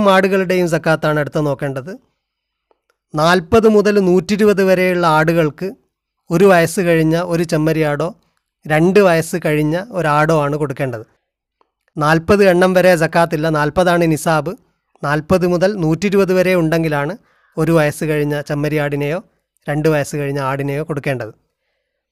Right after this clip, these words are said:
നൂറ്റിരുപത്തൊന്ന് മുതൽ ഇരുന്നൂറ് വരെ ആടുകളുണ്ടെങ്കിൽ അങ്ങനത്തെ രണ്ട് ആടിനെ കൊടുക്കണം. ഇരുന്നൂറ്റൊന്ന് മുതൽ മുന്നൂറ്റി തൊണ്ണൂറ്റൊമ്പത് വരെ ആടുകളുണ്ടെങ്കിൽ അത്തരത്തിലുള്ള മൂന്ന് എണ്ണം ആടിനെ കൊടുക്കണം. നാനൂറിന്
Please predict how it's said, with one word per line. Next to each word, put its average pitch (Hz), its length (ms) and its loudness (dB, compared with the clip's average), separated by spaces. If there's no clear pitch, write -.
നൂറ്റിരുപത്തൊന്ന് 214 720 2
മുതൽ 208 240 0
ഇരുന്നൂറ് 196 420 4
വരെ 214 200 2
ആടുകളുണ്ടെങ്കിൽ 180 760 -2
അങ്ങനത്തെ 190 400 0
രണ്ട് 185 400 2
ആടിനെ 165 320 2
കൊടുക്കണം. 131 400 -6
ഇരുന്നൂറ്റൊന്ന് 196 600 4
മുതൽ 190 340 0
മുന്നൂറ്റി 180 460 2
തൊണ്ണൂറ്റൊമ്പത് 180 680 0
വരെ 175 240 2
ആടുകളുണ്ടെങ്കിൽ 156 720 -2
അത്തരത്തിലുള്ള 160 540 -2
മൂന്ന് 165 400 2
എണ്ണം 156 320 -2
ആടിനെ 147 280 -2
കൊടുക്കണം. 143 440 -6
നാനൂറിന് 202 760 4